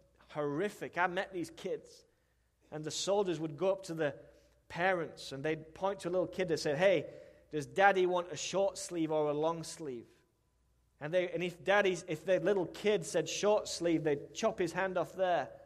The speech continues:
If they said long sleeve, they'd chop it off there. And the little kid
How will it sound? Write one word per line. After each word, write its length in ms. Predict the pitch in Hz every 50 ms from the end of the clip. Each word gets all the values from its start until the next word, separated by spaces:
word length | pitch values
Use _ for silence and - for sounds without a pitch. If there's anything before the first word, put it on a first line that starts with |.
| _ _ _ _ _ _
If 100 | - -
they 100 | - 180
said 240 | 160 - 180 170 -
long 260 | 160 170 185 202 196
sleeve, 340 | 180 - - 185 170 165 160
they'd 160 | 160 147 147
chop 260 | - - 190 170 - -
it 120 | 170 165
off 180 | 160 139 - 165
there. 180 | 170 170 170
And 120 | 151 135 143
the 40 |
little 180 | 143 165 180 160
kid 360 | - - - 190 190 165 139